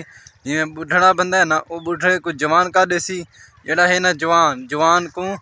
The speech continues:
کی تھیندے۔ تے میں اج بہوں شوق تے اون دے کول گیا کٹنگ کراون۔ تے اس واسطے ہن والے ہیں کوئی جلیبیاں شلیبیاں کھادیاں، جلیبیاں کھا کے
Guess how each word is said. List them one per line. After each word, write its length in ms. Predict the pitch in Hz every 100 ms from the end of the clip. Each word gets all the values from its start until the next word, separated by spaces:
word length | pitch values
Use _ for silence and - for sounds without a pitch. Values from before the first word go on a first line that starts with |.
| _ _ _ - - _ -
کی 100 | 151
تھیندے۔ 320 | - 139 120 - _ _ _ - - - _ _ _ _ _ _ _ _
تے 80 | - 110
میں 280 | 117 147 165
اج 140 | 160 156
بہوں 280 | 160 151 175
شوق 280 | 165 170 170 143
تے 60 | 147
اون 200 | 143 156
دے 60 | 156
کول 200 | 156 156 147
گیا 180 | 143 135 123
کٹنگ 340 | 139 127 139
کراون۔ 360 | 127 120 113 107 _ _ - _ _
تے 60 | 107 104
اس 140 | 147 -
واسطے 280 | 170 165 175 156
ہن 140 | 160 160
والے 280 | 147 165 185
ہیں 220 | 180 175 156 _ _ _ _ _ -
کوئی 280 | 127 135 127
جلیبیاں 460 | 139 156 165 180
شلیبیاں 400 | 165 175 165 180
کھادیاں، 400 | - 165 156 165
جلیبیاں 480 | 151 147 165 160 160
کھا 160 | - 156
کے 140 | 156